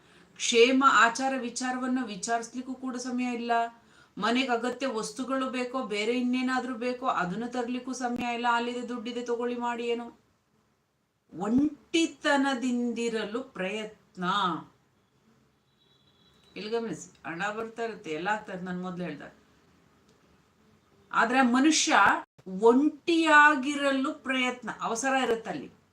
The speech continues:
ಮತ್ತು ಒಂಟಿಯಾಗಿರಲ್ಲ. ಅದು ಯಾವುದೇ ಕಾರಣಕ್ಕಾರು ಆಗಿರ್ಬೋದು. ನಾನು ಬಿಸಿನೆಸ್ ಮಾಡ್ತಾ ಇದ್ದೀನಿ ಅಂತ ಆಗಿರ್ಬೋದು, ಪ್ರೀತಿ ಮಾಡ್ತಾ ಇದ್ದೀನಿ, ನಾನು ಓದ್ತಾ ಇದ್ದೀನಿ ಅಂತ ಆಗಿರ್ಬೋದು, ಅಥವಾ ನಾನು ಯಾವುದೋ ಮೀಟಿಂಗ್ ಮಾಡ್ತಾ ಇದ್ದೀನಿ ಅಂತ,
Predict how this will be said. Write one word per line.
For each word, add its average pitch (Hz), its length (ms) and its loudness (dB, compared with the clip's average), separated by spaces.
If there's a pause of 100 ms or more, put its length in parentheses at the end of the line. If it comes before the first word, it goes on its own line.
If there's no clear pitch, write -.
(760)
ಮತ್ತು 247 220 -6
ಒಂಟಿಯಾಗಿರಲ್ಲ. 247 920 4
ಅದು 190 180 -6
ಯಾವುದೇ 277 420 6
ಕಾರಣಕ್ಕಾರು 277 640 0
ಆಗಿರ್ಬೋದು. 170 420 -8 (440)
ನಾನು 190 180 -6
ಬಿಸಿನೆಸ್ 196 380 -6
ಮಾಡ್ತಾ 208 320 -4
ಇದ್ದೀನಿ 214 260 -4
ಅಂತ 180 160 -4
ಆಗಿರ್ಬೋದು, 160 500 -10
ಪ್ರೀತಿ 202 340 -10
ಮಾಡ್ತಾ 208 360 -4
ಇದ್ದೀನಿ, 185 240 -6 (380)
ನಾನು 202 160 -6
ಓದ್ತಾ 214 440 -2
ಇದ್ದೀನಿ 226 300 -2
ಅಂತ 175 160 -6
ಆಗಿರ್ಬೋದು, 156 480 -10
ಅಥವಾ 196 240 -8
ನಾನು 208 240 -2
ಯಾವುದೋ 202 220 -6
ಮೀಟಿಂಗ್ 214 420 -6
ಮಾಡ್ತಾ 226 300 -4
ಇದ್ದೀನಿ 175 260 -4
ಅಂತ, 156 120 -8